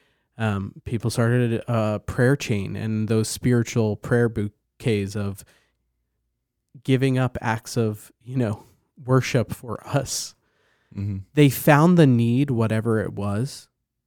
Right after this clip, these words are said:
Speaker 1: and identified that. You know, I had people willing who, you know, we had to,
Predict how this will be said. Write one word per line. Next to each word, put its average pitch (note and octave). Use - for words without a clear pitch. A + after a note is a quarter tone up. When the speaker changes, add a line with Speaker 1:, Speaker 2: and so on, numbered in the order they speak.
Speaker 1:
and C3
identified G#2
that. -
You C3
know, A#2+
I C#3
had E3
people D#3
willing C3
who, B2+
you D3+
know, D3
we C#3+
had D#3+
to, A2